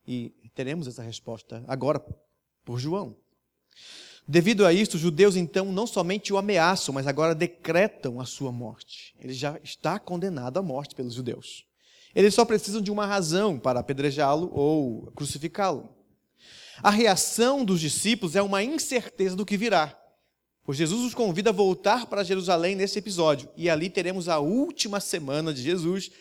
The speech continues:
narrado a partir do capítulo treze. Jesus, eles não sabem mais o que virá, porque, de certa maneira, há uma certeza de que morrerão logo. E Jesus faz um discurso diante dos discípulos judeus, isso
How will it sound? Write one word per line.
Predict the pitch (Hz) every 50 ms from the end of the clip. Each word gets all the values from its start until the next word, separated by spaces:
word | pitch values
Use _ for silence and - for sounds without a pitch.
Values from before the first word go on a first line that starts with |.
| - _ _
narrado | - 208 208 156 151 151 156 160
a |
partir | 160 - 170 156 - - - 156 156 151 - _ _ _ _ _ _
do | - 147
capítulo | - 156 - 175 165 160 170 170
treze. | - - 180 160 165 160 143 123 110 113 - - _ _ _ _ _ _ _ _ -
Jesus, | - 165 170 214 233 208 -
eles | - 170 175 170
não | 208 262
sabem | 254 - 233 254 294 294 240
mais | 202 185 175 160
o | 156
que | - 170
virá, | 147 151 131 117 123 - - _ _ _ _ _ _ - - 151 -
porque, | - 180 175 - 170 165 160 165 160 - - _ _
de | -
certa | - - 170 160 156 208
maneira, | 220 262 196 147 151 175 180 - - - _ _
há | - -
uma | 160 170 202
certeza | - - 208 196 - - - 165 170 170 160
de | 165 170
que | - - 165
morrerão | 165 170 170 185 196 185 160 135 131 131 135 131 131 _ _ _ _ _ _ _ _ -
logo. | 131 135 123 - - _ _ _ _ _ _ _ _ _ _ _ _ _ _ _ _ _ _ - - - -
E | 175
Jesus | 190 233 240 254 285
faz | - - 254 247 220
um | 240
discurso | 240 233 226 - - - 220 247 277 254 - - 143
diante | 127 131 170 175 185 180 180
dos | 170 170 160
discípulos | 151 151 143 - 202 233 220 226 202 190 185 156
judeus, | 151 143 127 143 156 185 220 214 - - - -
isso | 147 143 - -